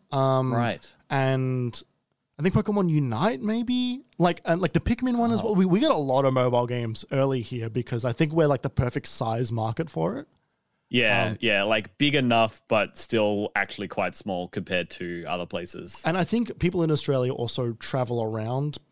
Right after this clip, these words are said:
Speaker 1: quite a bit as well, that I think that they enjoy getting that data, whereas, like, perhaps some areas in America, they might not do it as much, and,
Speaker 2: Mm.
Speaker 1: and Japan is a relatively smaller nation compared to Australia.
Speaker 2: That's true, and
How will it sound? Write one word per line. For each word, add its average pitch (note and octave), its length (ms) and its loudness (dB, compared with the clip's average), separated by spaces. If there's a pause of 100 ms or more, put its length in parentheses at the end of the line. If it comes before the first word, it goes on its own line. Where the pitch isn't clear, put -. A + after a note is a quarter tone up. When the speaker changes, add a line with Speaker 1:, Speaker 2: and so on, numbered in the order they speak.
(720)
Speaker 1:
quite C#3+ 340 -2
a D3+ 80 0
bit D3 280 -4
as A#2 200 -6
well, A2+ 320 -2
that C3 120 -2
I A2+ 60 -2
think A#2+ 240 -4
that - 120 -12
they A#2 160 -4
enjoy A2+ 420 -6
getting A2+ 320 -6
that - 180 -10
data, A#2 340 -4
whereas, A2 380 -6
like, G#2+ 300 -10
perhaps A#2 300 -6
some A#2+ 180 0
areas A#2 360 0
in A#2 60 0
America, A2+ 460 -2
they C3 120 -2
might B2+ 200 0
not B2+ 100 -4
do C#3 160 0
it C3 60 2
as B2+ 120 -2
much, C3 300 -2
and, G#2+ 220 -4 (360)
Speaker 2:
Mm. F#2 280 -4
Speaker 1:
and C3 160 2
Japan A#2 400 0
is A2+ 300 -4
a B2 100 0
relatively A2+ 880 -2 (560)
smaller B2 580 -2
nation A#2 540 -4
compared A2+ 400 -4
to A2+ 100 -6
Australia. A#2 560 -8 (720)
Speaker 2:
That's B2+ 200 0
true, F#2 280 -2
and A#2 300 0